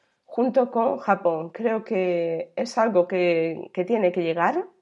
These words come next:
tarde o temprano, la globalización está y,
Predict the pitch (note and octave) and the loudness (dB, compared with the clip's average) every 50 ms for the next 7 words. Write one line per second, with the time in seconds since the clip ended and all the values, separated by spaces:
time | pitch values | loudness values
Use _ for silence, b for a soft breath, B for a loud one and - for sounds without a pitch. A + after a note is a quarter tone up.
0 | _ _ - - A#3 A3 G3 G3 F#3+ - F3+ F3+ F3 F#3 F#3+ F#3+ A#3+ C4 C#4 C4 | _ _ -4 -4 -2 -2 -2 -6 -6 -4 -4 -4 0 0 0 0 2 0 0 2
1 | G#3+ F#3 E3+ E3+ F3 - F3+ F3+ F3 E3+ E3 E3+ E3+ - - D#3+ - - G3 F#3+ | 2 2 0 0 -2 0 0 2 2 2 0 -2 -4 -6 -8 -8 -4 -2 2 2
2 | F#3+ F#3 F3+ F3 E3+ F3 F3 F3+ _ _ _ _ _ _ _ _ _ _ _ _ | 2 2 2 0 -4 -6 -10 -12 _ _ _ _ _ _ _ _ _ _ _ _
3 | _ _ _ _ - - F#3+ - - - C#4 F#4 A#4+ C#4+ - b b b b b | _ _ _ _ -8 -8 -8 -4 0 2 2 2 2 -2 -8 b b b b b
4 | b b b b b b b _ _ _ - A3+ B3 B3+ A#3+ A3+ G#3+ G#3 G3 F#3+ | b b b b b b b _ _ _ -2 0 2 2 2 2 0 0 0 0
5 | F#3 F3 E3 D#3+ D#3 D3+ - - - | 0 0 0 -2 -4 -6 -10 -12 -14